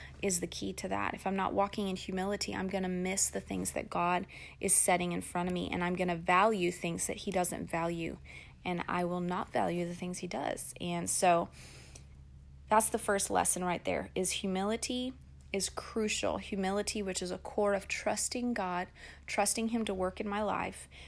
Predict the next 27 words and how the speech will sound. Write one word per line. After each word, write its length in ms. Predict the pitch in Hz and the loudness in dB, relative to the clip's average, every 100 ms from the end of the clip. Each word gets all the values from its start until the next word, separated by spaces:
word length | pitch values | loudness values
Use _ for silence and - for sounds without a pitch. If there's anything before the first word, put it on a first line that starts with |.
| - | -8
trusting 480 | - 220 247 254 240 | 4 6 6 4 4
him 200 | 240 226 | 2 0
to 140 | - | -2
reward 520 | 196 196 180 190 190 | -2 -2 0 2 2
and 100 | 190 - | 0 -4
honor 500 | 180 180 185 92 208 - - - - - - - - - | -2 0 -2 -4 -8 -16 -20 -20 -20 -20 -20 -20 -4 0
the 80 | |
prices 520 | 202 - 190 - 196 196 | 2 4 4 4 0 0
I've 220 | 190 - | 0 -4
paid, 440 | - 170 170 170 - | -2 0 0 -2 0
trusting 540 | - 220 - - 254 | 4 6 6 4 0
him 500 | 247 262 240 240 233 - | 0 2 2 4 0 -2
to 100 | - | -2
see 320 | 214 - 214 208 | 0 2 2 0
the 100 | 208 | -2
things 340 | 196 185 190 | -4 -2 -2
that 120 | - | -4
no 200 | 175 180 | -2 -2
one 160 | 185 196 | 0 0
else 180 | 196 208 | 0 0
sees. 560 | - 170 151 165 - - - - - - - | 0 -2 -4 -4 -6 -8 -14 -18 -18 -18 -10
Humility 760 | - 208 190 196 190 - 185 | -2 0 2 0 0 -2 0
is 140 | 180 - | 0 0
the 100 | 180 | -4
key 460 | - 175 165 175 - - - | -6 -4 -4 -6 -10 -20 -6
to 180 | - 165 | -2 0
success. 760 | - - - - - - - | 2 0 0 0 0 0 0